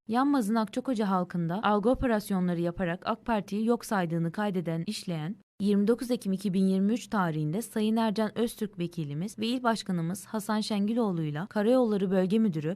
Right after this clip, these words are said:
ve altı kişilik ekibiyle Sapak mevkiinde Akçakoca Düzce istikametinden karayolları kamulaştırılmış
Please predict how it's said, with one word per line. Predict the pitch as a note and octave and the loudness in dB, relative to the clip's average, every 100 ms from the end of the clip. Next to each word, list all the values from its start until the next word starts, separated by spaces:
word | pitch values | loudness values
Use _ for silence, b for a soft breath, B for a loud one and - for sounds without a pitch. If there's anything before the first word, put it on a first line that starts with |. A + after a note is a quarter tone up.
| - | -2
ve | G3 | 2
altı | G3 G#3 C4+ | 2 0 -6
kişilik | A#3+ G3+ G3+ G3 | -8 -6 -4 -4
ekibiyle | G3 F#3+ G3+ G#3+ E3 G#3 | -4 -2 0 0 0 -4
Sapak | - A3 C4 C4 | -6 0 0 0
mevkiinde | G#3+ F#3 - E3+ D#3+ F#3+ - | -2 -2 -2 -2 -2 -2 0
Akçakoca | G#3 - B3+ G#3+ G3+ | -2 0 0 2 0
Düzce | F#3 G3+ G#3+ | 2 2 2
istikametinden | G3+ - - G3+ G3 G3 G3+ G#3+ | 0 -4 -2 0 0 0 -2 -2
karayolları | G#3+ G#3+ A3 A3+ F3+ F3 | -2 0 2 0 0 -2
kamulaştırılmış | G3 G3+ F#3+ F3+ - F3+ F3+ G#3 | 0 0 2 0 -2 -4 -2 -2